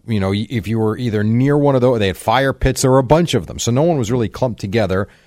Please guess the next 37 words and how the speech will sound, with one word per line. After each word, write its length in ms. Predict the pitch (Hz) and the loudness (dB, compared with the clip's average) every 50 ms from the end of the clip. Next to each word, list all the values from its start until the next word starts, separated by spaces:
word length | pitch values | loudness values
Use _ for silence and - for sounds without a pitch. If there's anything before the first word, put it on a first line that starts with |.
| _ _ - | _ _ 2
but 160 | 127 135 156 | 4 4 4
it 80 | 156 | 4
was 120 | 151 139 110 | 4 4 4
outside 600 | 127 123 123 - - - 175 190 147 95 76 - - | 2 2 0 0 2 4 4 4 4 0 -2 -6 -8
and 140 | 95 110 117 | -4 -2 0
you 100 | 120 120 | 0 2
weren't 200 | 127 139 143 135 | 2 2 2 2
really 160 | 135 139 143 | 0 2 2
allowed 300 | 139 143 147 147 147 160 | 4 4 4 4 4 4
in. 260 | 180 139 92 73 73 - _ _ _ _ _ _ - | 2 0 0 -4 -8 -14 _ _ _ _ _ _ -6
Um, 380 | 107 110 107 104 104 104 104 98 - | -4 -2 -2 -2 -2 -2 -4 -2 0
that 200 | 139 156 190 190 - | 2 2 2 0 -2
to 100 | - 202 | -4 -2
me 180 | 202 196 196 | 0 0 0
has 160 | 196 196 165 151 | 0 -2 -2 -2
been 180 | - 185 180 | -4 -4 -4
fine. 420 | - - - 160 - 185 139 92 90 | -4 -2 -4 -4 -2 -2 -2 -2 -2
I, 100 | 95 101 | -4 -4
but 240 | 98 90 117 117 - - _ _ _ _ _ _ - | -4 -2 -4 -4 -4 -6 _ _ _ _ _ _ -6
the 160 | 110 139 139 | -2 0 2
idea 300 | 139 139 135 120 147 175 | 2 2 2 0 0 0
that 160 | 180 170 151 - | 0 0 -2 -2
some 220 | - 156 170 160 | -2 -2 -2 0
people 340 | - 165 160 - 127 120 110 | 0 -2 -2 0 -2 -2 0
went 160 | 117 120 120 | 0 2 2
all 160 | 131 135 120 | 2 2 2
hardcore 600 | - - 139 135 120 104 - - 135 156 151 127 98 | 2 2 2 2 0 -2 -4 -2 0 2 2 2 0
with, 240 | 98 95 - - | 0 -2 -2 -4
you 40 | 120 | -2
know, 140 | 113 101 95 | -2 -2 -2
"Don't 280 | 90 90 127 131 131 - | 0 0 0 0 0 -2
see 160 | - 139 139 | -4 -2 -2
anyone, 320 | 135 135 131 131 135 127 113 | 0 0 0 0 0 0 0
don't 220 | 120 135 143 - | 0 0 -2 -2
do 160 | 139 131 131 | -2 0 0
anything," 520 | 127 131 131 127 - 135 131 131 131 127 110 | 0 -2 -4 -2 -2 -2 0 0 0 -2 -2
and 160 | 98 92 | -4 -4